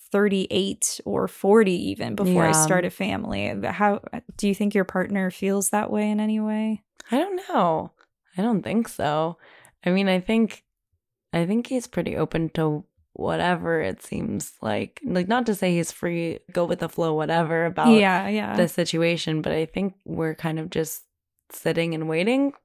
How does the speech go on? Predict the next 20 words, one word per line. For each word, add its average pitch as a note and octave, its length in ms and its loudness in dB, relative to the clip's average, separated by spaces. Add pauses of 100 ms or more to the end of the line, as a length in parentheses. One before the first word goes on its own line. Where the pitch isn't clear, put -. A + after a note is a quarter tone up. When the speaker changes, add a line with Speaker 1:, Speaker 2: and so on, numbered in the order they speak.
(160)
Speaker 2:
you A#3+ 160 10
Speaker 1:
Yeah, F#3+ 280 8
Speaker 2:
know, F#3+ 40 2
Speaker 1:
yeah. F#3+ 420 0
Speaker 2:
at A#3+ 160 0
the B3+ 80 2
moment, B3 400 2
like, F#3 160 2
enjoying F3 460 2
what's, - 380 0 (100)
what's E3+ 300 0
here. F#3+ 540 0
Speaker 1:
Well, C#4 120 2
and B3 100 6
you B3 80 6
guys G3 220 4
haven't F#3 240 -4
been E3+ 180 -4
together F#3+ 400 -6
for - 380 -10